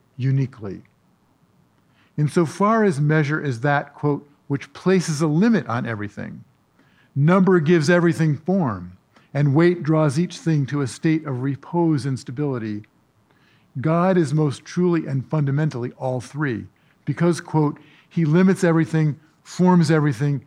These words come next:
and orders everything," end quote. God is dependent and limited by nothing in creation,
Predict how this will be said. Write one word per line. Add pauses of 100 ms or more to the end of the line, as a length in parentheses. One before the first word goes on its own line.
(180)
and
orders
everything,"
end
quote. (1600)
God
is
dependent (180)
and
limited
by
nothing
in
creation,